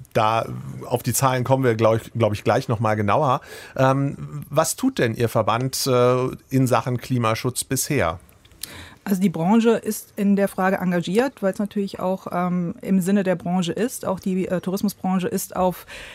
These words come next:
Speaker 2: ja, ich sag mal, ähm, eine schöne Umwelt, auf, ähm, intaktes Klima angewiesen. Insofern, ähm, ja, das ist uns ein Anliegen und, ähm, es wird geforscht. Also gerade so im, in Richtung Kraftstoffe wird viel geforscht, ähm, bei den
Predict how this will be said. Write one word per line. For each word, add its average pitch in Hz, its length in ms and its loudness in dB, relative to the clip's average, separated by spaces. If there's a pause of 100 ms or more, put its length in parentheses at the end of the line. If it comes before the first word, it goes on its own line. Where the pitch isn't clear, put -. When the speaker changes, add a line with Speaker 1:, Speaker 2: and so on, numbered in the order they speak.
(160)
Speaker 2:
ja, 175 180 -2
ich 185 80 -6
sag - 160 -8
mal, 180 320 2
ähm, 180 200 0
eine 185 100 -4
schöne 202 240 2
Umwelt, 196 480 4
auf, 175 360 -4
ähm, 175 220 -2
intaktes 190 420 -6
Klima 190 280 -2
angewiesen. 220 640 4
Insofern, 185 680 -2
ähm, 170 200 -2
ja, 165 200 -2
das 208 140 -6
ist 196 140 -8
uns 196 120 -6
ein 185 60 -4
Anliegen 220 560 4
und, 190 400 -2
ähm, 180 580 -2
es - 220 -6
wird 190 240 -4
geforscht. 190 560 -2
Also 190 160 -2
gerade 175 340 -4
so 180 140 -2
im, 180 300 -2
in 185 80 -2
Richtung 180 320 -4
Kraftstoffe - 560 -4
wird 196 320 -2
viel 220 180 -2
geforscht, 196 560 -4
ähm, 180 240 0
bei 170 160 -2
den 196 220 0